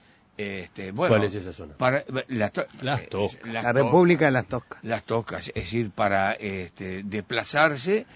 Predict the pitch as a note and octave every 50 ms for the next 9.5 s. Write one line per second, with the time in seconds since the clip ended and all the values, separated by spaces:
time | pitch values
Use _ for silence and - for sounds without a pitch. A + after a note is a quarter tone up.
0 | - - - _ - B2 D3 C#3 A2 G2 G2 G#2+ A#2 C3 E3+ G3+ F#3+ C#3+ G#2 -
1 | - B2+ C3 C#3+ C#3+ C#3+ A#2 A#2 - - B2+ C3+ C3+ A#2+ G2+ A2 A2 G#2+ E2+ -
2 | G#2 G2 F#2 F2+ - - - - A2 A2+ A#2+ A2 - G#3 E3 D3 B2 A2+ G#2+ G2
3 | F2 - F2+ E2+ D#2+ - - - - - - - - A2+ G2+ F#2 - G2 G2 G2
4 | G#2 A#2+ D3+ E3+ F3+ D#3 A#2 G2 A2+ A#2 A2+ A2 G#2+ G#2 G#2+ G#2 G2+ E2+ - G#2+
5 | G#2+ A2 C#3 E3+ - - - _ _ - - G2 F#2 F2+ E2 D#2+ - - F#2+ F2+
6 | F#2 - - - F#2 F#2 F2+ F2 F2+ F#2 G2 A#2 C#3+ C3+ - - - F2+ E2+ E2+
7 | F2+ - F3 D#3 A#2+ G#2 F2+ F#2+ A2+ D3+ F#3 B3 - - - - - - - -
8 | A2 G2+ G#2+ A2 - - A#2 A2+ G#2 - - A#3 B3+ C4+ B3+ F#3 C#3 C#3+ E3 F#3+
9 | G#3+ G#3 - - - A3+ A3+ A3+ A3 -